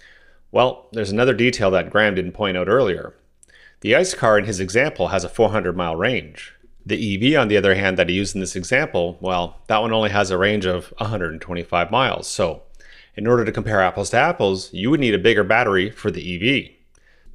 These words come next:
To get a battery that goes four hundred miles, you need a bigger production cycle carbon footprint. So, instead of the battery producing twelve tons of C O two for the hundred twenty-five mile battery,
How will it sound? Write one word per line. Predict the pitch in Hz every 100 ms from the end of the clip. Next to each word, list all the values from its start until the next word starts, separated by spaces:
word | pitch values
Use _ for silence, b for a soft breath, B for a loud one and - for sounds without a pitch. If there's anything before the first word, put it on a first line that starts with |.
| -
To | 120
get | 107 104
a |
battery | 95 107 113
that | 98 90
goes | 104 98
four | - 117
hundred | 98 92
miles, | 98 131 110 95 95 - _ -
you | 117
need | 104
a | 90
bigger | 101 104 98 90 - -
production | 95 117 - 120
cycle | 101 92 92
carbon | - 87 85 87
footprint. | 165 165 98 76 - - _ -
So, | - 90 82 - -
instead | 98 - 123
of | 110
the | 95
battery | 101 101 104 98
producing | 95 95 90 90
twelve | - 123 139
tons | 110 92 85
of | 85 - _
C | - -
O | 92
two | 87 107 95
for | 95
the | 85
hundred | 95 95 87
twenty-five | 101 95 92 87
mile | 90 85
battery, | 127 147 98 92